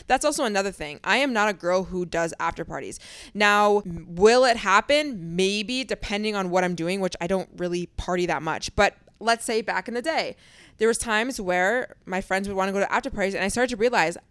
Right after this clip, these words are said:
I literally can't stay up this long. I can't go to the club and then two A M, three A M rolls around and I'm going to an after party. I need to go to sleep. I should have been asleep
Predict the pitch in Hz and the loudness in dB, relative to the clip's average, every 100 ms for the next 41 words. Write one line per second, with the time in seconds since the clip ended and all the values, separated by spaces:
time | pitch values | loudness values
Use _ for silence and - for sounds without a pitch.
0 | _ 208 254 294 254 262 240 - 226 208 | _ 2 2 4 0 0 -4 -4 -4 -4
1 | - 196 - 240 - 202 196 170 196 180 | -4 -2 2 2 2 -2 -4 0 2 2
2 | 117 131 - - - 208 - 311 269 285 | -2 -10 -20 -4 0 0 0 -2 2 0
3 | 233 214 247 214 131 - - _ _ - | 0 -4 2 2 2 -4 -12 _ _ -4
4 | 202 208 190 185 - - 262 269 247 233 | -2 2 2 0 -6 -2 2 4 4 4
5 | 220 - 233 220 214 202 196 185 185 202 | 0 -2 0 2 2 0 -2 0 2 2
6 | 156 147 175 190 185 208 208 175 - 214 | 0 -4 -6 -6 -4 -4 -4 -6 -2 -2
7 | 190 170 151 90 - - _ - 294 294 | -2 -8 -8 -10 -16 -20 _ 2 2 0
8 | 196 156 - - 247 156 - - 220 302 | -4 -4 -6 -6 -6 -8 -8 -6 0 2
9 | 247 202 - 202 | 2 -2 -4 -10